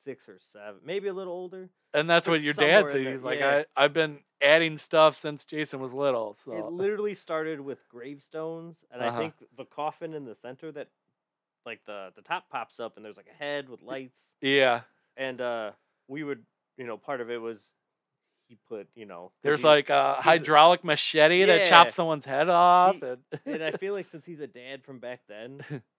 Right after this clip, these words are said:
Speaker 1: he put chores into it, and I didn't realize it as a kid.
Speaker 2: Okay.
Speaker 1: It's like, "Hey, we have to rake leaves. Rake 'em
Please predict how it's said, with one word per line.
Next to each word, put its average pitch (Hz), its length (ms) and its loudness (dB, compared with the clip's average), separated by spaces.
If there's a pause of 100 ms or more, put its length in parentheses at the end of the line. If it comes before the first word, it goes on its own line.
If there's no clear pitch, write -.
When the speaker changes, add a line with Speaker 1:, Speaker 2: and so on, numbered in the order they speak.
Speaker 1:
he 156 120 -18
put - 240 -16
chores 160 460 -14
into 196 320 -18
it, 233 160 -16 (200)
and 131 120 -10
I 131 80 -8
didn't 131 280 -12
realize 175 420 -10
it 196 80 -16
as 196 140 -18
a 208 40 -20
kid. 220 340 -16 (180)
Speaker 2:
Okay. 123 360 -6
Speaker 1:
It's 143 120 -6
like, 160 160 -4
"Hey, 185 340 -4
we 175 140 -6
have 160 120 -6
to 139 80 -12
rake 160 280 -8
leaves. 165 340 -14
Rake 127 280 -10
'em 202 200 -8